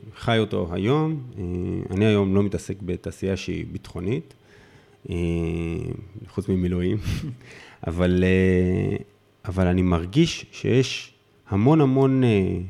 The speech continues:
דמיון בין הדברים שעשיתי בצבא לבין הדברים שאני עושה היום.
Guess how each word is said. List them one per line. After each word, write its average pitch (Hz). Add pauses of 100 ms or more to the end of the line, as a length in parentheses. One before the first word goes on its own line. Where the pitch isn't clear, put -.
(180)
דמיון 107 (520)
בין 107 (360)
הדברים 92
שעשיתי 110
בצבא 104
לבין 143
הדברים 110
שאני 104
עושה 95
היום. 80